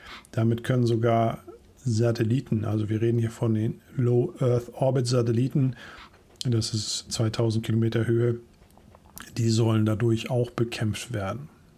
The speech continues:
Manchen wird sehen. Ja, wir haben bei dem System auch eine Batterie, die über vier Radfahrzeuge verfügt. Dabei ist natürlich auch ein, äh, Suchradar und, äh, das ist dann ein einundneunzig N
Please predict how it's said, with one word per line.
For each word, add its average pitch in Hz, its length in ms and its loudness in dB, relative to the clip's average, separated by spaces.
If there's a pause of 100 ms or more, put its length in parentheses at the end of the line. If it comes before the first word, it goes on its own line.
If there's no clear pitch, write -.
(720)
Manchen 120 340 -2
wird 147 220 -2
sehen. 123 320 -6 (720)
Ja, 117 180 2
wir 113 120 2
haben 135 80 2
bei 131 100 2
dem 123 140 2
System 123 460 0
auch 127 320 -2
eine 123 480 0
Batterie, 131 760 0
die 120 360 0 (340)
über 120 560 0
vier 120 340 -4
Radfahrzeuge 120 920 0 (720)
verfügt. 147 580 0
Dabei 123 640 2
ist 123 200 0
natürlich 123 400 0
auch - 220 -2
ein, 120 380 0
äh, - 460 -6
Suchradar 131 1000 0
und, 117 260 -2
äh, 127 240 -2
das 123 140 -2
ist 120 240 -4
dann 117 100 0
ein 117 300 -2
einundneunzig 120 640 0
N 120 300 0